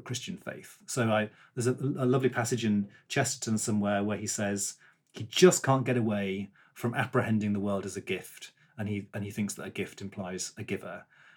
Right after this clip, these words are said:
And, um, I think, you know, s-,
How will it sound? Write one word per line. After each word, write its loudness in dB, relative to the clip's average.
And, -4
um, -2
I -8
think, -2
you -2
know, 2
s-, -6